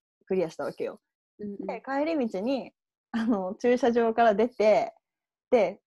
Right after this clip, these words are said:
Speaker 1: すぐそこで右折して、で、なんか橋があるの。
Speaker 2: うん。
Speaker 1: で、橋を通って、
Speaker 2: うんうんうん。
Speaker 1: で、橋の先が交差点になってたのね。
Speaker 2: うんうんうんうん。
Speaker 1: で、その交差点を右折するんだったんや、また。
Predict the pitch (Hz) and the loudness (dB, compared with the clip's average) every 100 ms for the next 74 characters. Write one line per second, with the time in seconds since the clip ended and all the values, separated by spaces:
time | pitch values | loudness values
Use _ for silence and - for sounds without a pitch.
0 | _ 294 294 196 208 208 190 - 190 220 | _ -4 0 0 -2 -2 0 -2 -2 -2
1 | 214 226 - - 392 - - - 262 254 | -2 -6 -6 0 2 2 -2 -4 -2 -2
2 | 226 - 220 196 427 - - 190 165 135 | -4 -8 -8 -2 -2 -2 -4 0 0 0
3 | 135 - _ _ _ _ - 226 240 349 | -6 -12 _ _ _ _ -8 -6 -6 -2
4 | 349 226 254 - - 185 392 415 - - | 0 2 0 -2 -8 -10 -4 -2 -2 -8
5 | _ _ _ _ _ _ - 349 - - | _ _ _ _ _ _ 0 0 0 -4
6 | 226 - 381 381 381 349 262 196 _ _ | -14 -2 2 2 2 0 -2 -6 _ _
7 | _ _ _ - 214 - 220 269 285 415 | _ _ _ -8 -6 -6 -8 -4 0 4
8 | 277 - 262 339 339 330 320 302 277 - | 4 4 2 4 2 2 2 0 -2 -8
9 | 60 73 - - _ _ _ _ _ _ | -12 -14 -14 -16 _ _ _ _ _ _
10 | 226 226 208 254 381 311 330 381 392 403 | -16 -6 -2 0 0 -4 -2 -2 -2 -2
11 | 392 381 349 226 277 269 277 277 262 180 | -2 -2 -4 -2 -2 -2 -2 0 0 0
12 | - - 85 - - - | -6 -12 -14 -14 -12 -12